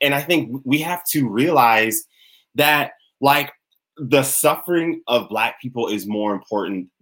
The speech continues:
than our entertainment. And I think these sports players are really recognizing that, like, Yo, all of this effort we're trying to put into making sure we can have this form of entertainment,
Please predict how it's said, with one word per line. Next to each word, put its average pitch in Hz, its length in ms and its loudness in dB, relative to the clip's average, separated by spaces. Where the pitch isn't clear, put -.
than 101 500 -4
our 101 260 0
entertainment. 92 680 -6
And 90 80 -8
I 95 100 -8
think 98 280 -6
these 117 340 2
sports 110 300 2
players 107 280 0
are 98 220 2
really 101 500 -2
recognizing 90 840 -6
that, 87 180 -6
like, 85 260 -6
Yo, 104 540 2
all 135 160 4
of 139 120 4
this 135 240 2
effort 131 380 0
we're 113 200 0
trying 117 180 -2
to - 160 -18
put 117 120 -2
into 107 420 -6
making 107 400 -2
sure 113 300 -2
we 107 220 -4
can 107 120 -4
have 110 340 0
this 107 140 -6
form 110 200 0
of 80 80 -14
entertainment, 110 720 -4